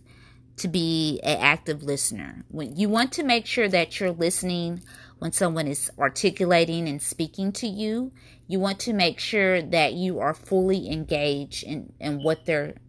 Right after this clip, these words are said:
what they're saying. That draws you in and, and it makes you irresistible. Um, the second step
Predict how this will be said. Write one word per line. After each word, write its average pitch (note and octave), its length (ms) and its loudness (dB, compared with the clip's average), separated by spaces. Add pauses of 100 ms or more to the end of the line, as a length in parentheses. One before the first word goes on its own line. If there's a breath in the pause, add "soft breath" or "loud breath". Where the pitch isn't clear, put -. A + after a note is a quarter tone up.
(140)
what D#3+ 220 -4
they're D3 140 2
saying. - 500 -6 (1000 soft breath)
That F3+ 380 6 (280)
draws E3+ 440 2
you D#3+ 180 -6
in G#3 640 -4 (260)
and, E3+ 200 -2
and E3+ 180 -2
it C#3 100 -2
makes F3 460 -2
you D#3+ 460 -2 (720 loud breath)
irresistible. - 1000 -14 (1120 loud breath)
Um, F3+ 380 8
the F3 80 2
second G#3+ 480 2
step - 480 4